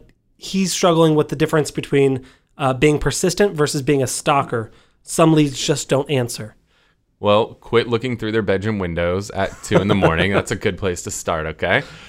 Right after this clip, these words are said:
Speaker 2: Um, the key is coming from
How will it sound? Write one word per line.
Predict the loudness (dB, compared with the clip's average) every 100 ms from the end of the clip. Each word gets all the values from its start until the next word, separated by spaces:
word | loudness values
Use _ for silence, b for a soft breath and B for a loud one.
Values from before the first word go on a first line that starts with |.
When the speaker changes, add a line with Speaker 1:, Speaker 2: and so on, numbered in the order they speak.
| B B 0
Speaker 2:
Um, | 2 4 4 0 -4 -10
the | -10 -2 -2 -2
key | -6 -10 -8 -6 -4
is | -6 -6
coming | -6 -2 -2 -2 -6 -8
from | -12 -10 -4 -2 -2 -4